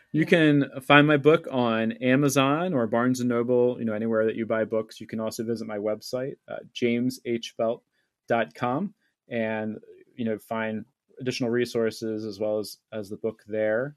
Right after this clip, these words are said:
Speaker 1: Um, or you can look me up on LinkedIn or, or Facebook, James Belt. So love to connect with you and, uh, you know,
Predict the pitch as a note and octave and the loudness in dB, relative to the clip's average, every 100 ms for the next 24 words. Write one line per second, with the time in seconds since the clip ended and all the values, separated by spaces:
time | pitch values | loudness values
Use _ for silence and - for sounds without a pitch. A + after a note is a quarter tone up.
0 | _ G2 G2 G2 G2+ G#2 - G#2 G#2 A2+ | _ -16 -14 -12 -12 -14 -12 -14 -10 -8
1 | G#2 A2 G#2 G#2+ - A2 G#2+ G#2 - _ | -8 -8 -10 -10 -6 -8 -8 -12 -16 _
2 | _ - G#2+ A2 G#2 - G#2 - _ - | _ -14 -10 -6 -8 -10 -16 -16 _ -8
3 | G#2+ G2+ - F#2+ - - - - G2 G2 | -8 -8 -10 -12 -12 -16 -18 -14 -14 -14
4 | _ _ _ A#2 A2 A2+ - A2 A2+ A2+ | _ _ _ -8 -6 -8 -8 -4 -4 -4
5 | B2 - C3+ E3 C#3+ A2 G#2+ A2 _ _ | -8 -4 -2 0 0 -2 -6 -10 _ _
6 | _ - - A1 - G1+ G1+ - A2 | _ -16 -14 -12 -14 -16 -20 -18 -14